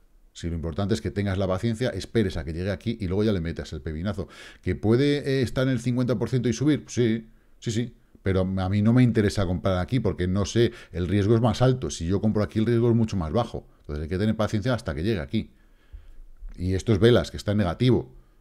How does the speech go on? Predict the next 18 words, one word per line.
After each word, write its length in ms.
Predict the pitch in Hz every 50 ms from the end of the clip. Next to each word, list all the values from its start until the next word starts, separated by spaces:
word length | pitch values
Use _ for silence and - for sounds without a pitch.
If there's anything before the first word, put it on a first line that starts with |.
| _ _ _ _ _ -
Habrá 300 | - 62 71 76 73 78
otras 420 | 104 117 - 107 107 120 120 -
que 60 | -
estén 180 | - - 95 92
en 100 | 95 85
positivo 380 | 85 90 104 95 107 107 131 135
y 20 |
que 100 | 107 95
tengan 300 | - 98 98 107 113 110
una 200 | - 120 123 113
mejor 260 | 104 98 90 - 104 90
disposición 600 | 98 98 - - 95 87 95 87 98 104 101 -
para 200 | 123 120 117 -
poder 220 | 87 85 87 87
invertir 380 | 85 78 80 76 - 82 78 71
en 100 | 69 90
ellas. 420 | 113 117 98 80 - - - - - - - - _ _ _
Entonces 340 | _ - 82 90 104 -